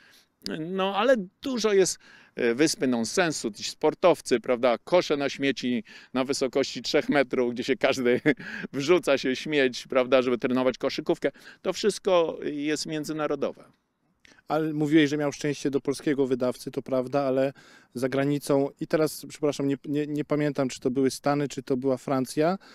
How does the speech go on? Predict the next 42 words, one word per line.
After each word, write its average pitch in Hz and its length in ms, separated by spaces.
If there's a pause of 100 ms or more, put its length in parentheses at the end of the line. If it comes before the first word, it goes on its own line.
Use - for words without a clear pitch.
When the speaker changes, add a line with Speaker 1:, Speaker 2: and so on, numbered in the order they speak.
(280)
Speaker 2:
wysłał 139 400
gdzieś 135 320
swoje 135 320
prace, 131 380
powiedzieli 135 360
mu, 135 100
że 131 120
nie 131 100
fajne, 139 380
a 131 60
potem 135 280
ktoś - 460 (360)
narysował 135 420
takie 127 220
same. - 280 (220)
Speaker 1:
No 143 180
właśnie, 135 440
to, 135 280 (100)
to, 131 440
to 131 100
ojca 131 260
uderzyło, 123 800 (460)
prawda? 120 600 (380)
Y, - 340
poza 190 220
tym, 202 160
na-, 180 140
gdy 160 400
był 165 220
w 147 80
U 165 120
S 160 220
A, 127 420 (600)
y, 151 180
to 165 100
ojciec 160 280
stwierdził: 151 380
"No 151 120
nie 190 240
chcę 156 220
tutaj 127 320
być" 117 580